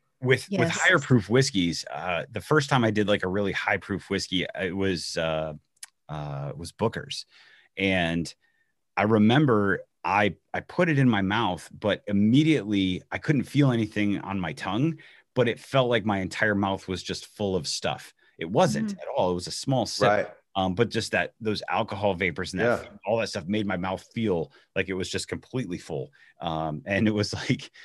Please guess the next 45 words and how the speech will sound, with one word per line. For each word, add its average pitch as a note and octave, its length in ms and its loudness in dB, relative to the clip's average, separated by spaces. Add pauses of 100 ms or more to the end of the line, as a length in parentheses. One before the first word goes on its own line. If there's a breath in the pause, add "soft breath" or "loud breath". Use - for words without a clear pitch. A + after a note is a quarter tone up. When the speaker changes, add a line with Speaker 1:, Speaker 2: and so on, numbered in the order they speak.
(220 loud breath)
Speaker 1:
I G2 60 -8
was - 140 -4
like, F#2 140 -8
"What A2+ 340 -4
the - 60 -6
hell A2+ 280 0
is F#2 180 -4
happening G#2+ 440 0
to F#2+ 60 -6
my F2 140 -2
body G#2+ 280 2
right E2+ 280 -2
<laughs> - 60 0
now?" E3 460 4 (140)
Speaker 2:
Yeah. G3 580 -2
Speaker 1:
Um, D#2+ 140 -12 (140)
and A#2+ 80 0
it, A#2+ 220 -4
it E3+ 180 6
takes D#3+ 220 4
time. A2 280 4
And A2 80 4
that's C3 160 2
why A2+ 320 2 (260 loud breath)
you, B2 140 4
you G#2+ 240 2
wanna A2 380 2 (240 soft breath)
start C3+ 420 2
on G#2+ 140 0
the G2+ 100 2
low A2 240 6
end G2 260 2
and F#2 220 0
work G2+ 240 -2
your F#2 100 -4
way F2 200 -2
up - 180 -6
to - 100 -10
this. C3+ 280 -2
This B2 240 -4
would G#2 160 -2
definitely G#2 400 0
be F#2 160 -2
something F#2+ 480 -2
that, E2 280 -2